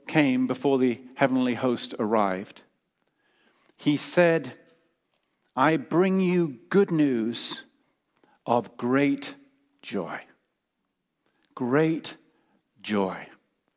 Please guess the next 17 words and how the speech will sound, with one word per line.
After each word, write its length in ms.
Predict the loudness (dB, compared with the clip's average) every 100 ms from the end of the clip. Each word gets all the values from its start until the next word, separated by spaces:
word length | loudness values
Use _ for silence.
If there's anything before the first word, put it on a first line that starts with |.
| _ _ _ _ 0
The 240 | 2 2
word 320 | 2 4 2
for 140 | 0 -4
joy 400 | 2 2 4 2
in 200 | 0 -2
Greek 360 | 2 0 2
is 200 | -4 -4 -8
chara, 580 | -6 0 2 2 -2 -8 _ _ _ _ _ _
joy. 420 | -4 -2 0 -2 -10 _ _ _ _ _ _ _ _ _ _ _ _ _ _ 0
This 160 | 2
is 120 | 2
not 380 | 2 2 0 -6
chara, 680 | -8 0 2 2 0 -6 -8 _ _ _ _ _ _ _ _
this 220 | 0 0
is 280 | -2 -2 -4
mega 720 | -4 0 2 2 0 -4 -8 -18 _ _ _ _ _ _
chara, 420 | -4 -2 -2 -6